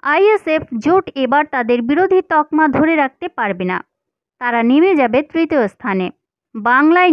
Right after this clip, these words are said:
নির্বাচনী লড়াইয়ে জোট করে কোনো রকমে তারা অস্তিত্ব বাঁচাতে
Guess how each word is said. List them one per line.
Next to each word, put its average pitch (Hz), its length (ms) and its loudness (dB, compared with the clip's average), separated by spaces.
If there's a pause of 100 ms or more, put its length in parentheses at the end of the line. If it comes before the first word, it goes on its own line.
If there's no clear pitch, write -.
নির্বাচনী 370 480 2 (100)
লড়াইয়ে 269 400 2 (280)
জোট 349 220 0 (120)
করে 330 160 0 (160)
কোনো 311 180 4 (100)
রকমে 381 360 0
তারা 262 260 -2 (240)
অস্তিত্ব 339 480 -6 (640)
বাঁচাতে 277 460 -4